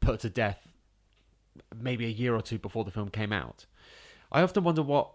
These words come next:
she would actually think of the film, but, um, I remember when it came out and the whole hoo-ha, but I never saw it. So seeing it now,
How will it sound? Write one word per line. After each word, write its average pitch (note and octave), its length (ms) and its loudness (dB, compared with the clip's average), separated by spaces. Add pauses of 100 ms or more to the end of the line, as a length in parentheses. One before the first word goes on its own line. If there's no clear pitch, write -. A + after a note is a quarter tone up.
she - 260 -6
would B2+ 100 0
actually A2+ 220 -4
think B2 220 -4
of F#2 40 -4
the F2 60 -4
film, F#2 360 -4 (140)
but, A#2 320 4 (400)
um, A#2+ 440 0 (100)
I - 60 -2
remember D3+ 240 0
when F3+ 80 2
it G#2+ 100 -8
came D3+ 220 2
out C3 180 2
and A2 100 -8
the A#2+ 60 -4
whole B2 260 0
hoo-ha, A2 400 -2
but G2 100 -4
I F#2+ 40 -6
never B2 180 -2
saw C3 300 0
it. F#2+ 180 0 (560)
So E3 160 0
seeing G3+ 360 4
it F#3 120 -6
now, C#3+ 500 0